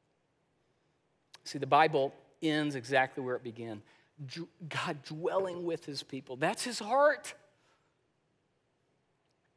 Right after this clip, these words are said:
This is what awaits us. Listen, if, if you asked God, "Is parenting hard?"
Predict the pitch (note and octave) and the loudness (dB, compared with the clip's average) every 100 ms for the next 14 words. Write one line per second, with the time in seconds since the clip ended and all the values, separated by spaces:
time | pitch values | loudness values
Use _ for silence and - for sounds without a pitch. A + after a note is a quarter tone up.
0 | _ _ _ _ _ _ - - - D#3 | _ _ _ _ _ _ -20 -20 -16 -10
1 | C3+ C#3+ C3 B2+ - A#2 - C#3+ - A#2+ | -4 -2 2 0 0 -6 -4 -6 -6 -6
2 | C#3 - C#3 B2 F#3 G3 - D3+ D#3+ - | -8 -8 -10 -8 -6 -6 -2 -2 -2 -4
3 | - D3 C3 C3 A2 G2+ A#2 - _ _ | -14 -4 0 0 -2 -6 -8 -14 _ _
4 | _ - - - _ - - _ _ _ | _ -20 -20 -20 _ -20 -20 _ _ _
5 | _ _ _ _ - - _ _ - C#3+ | _ _ _ _ -20 -20 _ _ -4 -4
6 | A2+ - D#3 F3 F#3+ F3+ D3+ B2 - D#3 | -6 -10 -6 -6 -6 -6 -8 -8 -8 -2
7 | C#3 A2 G#2 G2+ | -2 -2 -6 -12